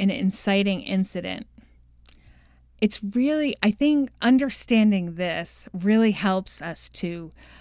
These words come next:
not only identify inciting incidents in our own stories and other stories so we can study them,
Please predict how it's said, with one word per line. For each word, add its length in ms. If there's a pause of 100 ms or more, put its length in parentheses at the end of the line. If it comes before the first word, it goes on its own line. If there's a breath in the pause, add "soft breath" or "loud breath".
(420 soft breath)
not 240
only 320
identify 1300 (500 soft breath)
inciting 540
incidents 680
in 160
our 180
own 240
stories 540
and 240
other 260
stories 520
so 120
we 120
can 180
study 420
them, 440